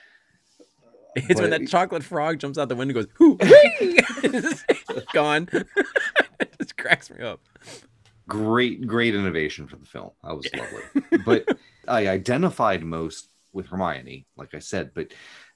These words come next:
Speaker 2: the character that snagged me the most was Sirius Black. Prisoner of Azkaban is definitely my favorite of the books. Goblet of Fire might be better,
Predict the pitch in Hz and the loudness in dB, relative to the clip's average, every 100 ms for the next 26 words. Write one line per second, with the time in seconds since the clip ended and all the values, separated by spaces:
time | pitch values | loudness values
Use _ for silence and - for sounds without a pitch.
0 | - - 175 202 170 82 - - 95 95 | -16 -10 -8 -6 -8 -10 -12 -10 -6 -4
1 | 101 98 98 85 78 78 73 - - - | -4 -6 -8 -8 -10 -12 -14 -16 -18 -16
2 | 85 78 71 - - - - - 127 87 | -12 -12 -12 -16 -18 -18 -14 -8 -6 -6
3 | 82 - 62 53 - _ - - _ _ | -8 -12 -14 -14 -18 _ -20 -20 _ _
4 | _ _ _ _ _ - 151 139 127 95 | _ _ _ _ _ -6 -4 -2 0 0
5 | 87 80 - - 69 65 - 69 - 87 | 0 -2 -6 -12 -12 -14 -18 -16 -8 -8
6 | - 71 - 64 73 64 - 69 60 60 | -8 -16 -18 -20 -18 -18 -16 -16 -16 -20
7 | 60 - - - _ - - _ _ 120 | -20 -20 -20 -20 _ -20 -20 _ _ -2
8 | 127 123 107 - 90 85 90 - 78 - | -2 -2 -4 -2 -4 -4 -6 -8 -16 -12
9 | 78 76 78 73 | -8 -6 -8 -8